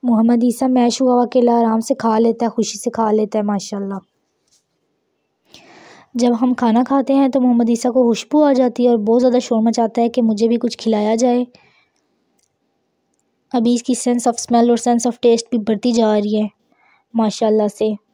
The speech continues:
आज मैंने इसको यही दो मील्स दिए। नेक्स्ट मैं आपके साथ वीडियो लाजमी शेयर करूँगी, जब मैं ईसा को कोई मील्स ट्राई करूँगी न्यू,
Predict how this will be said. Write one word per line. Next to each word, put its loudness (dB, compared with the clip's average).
आज 0
मैंने 2
इसको -2
यही 2
दो 2
मील्स 2
दिए। -2
नेक्स्ट -2
मैं 2
आपके -2
साथ -2
वीडियो 0
लाजमी 0
शेयर 0
करूँगी, 0
जब -2
मैं -2
ईसा -4
को -4
कोई -4
मील्स -2
ट्राई 0
करूँगी 0
न्यू, 0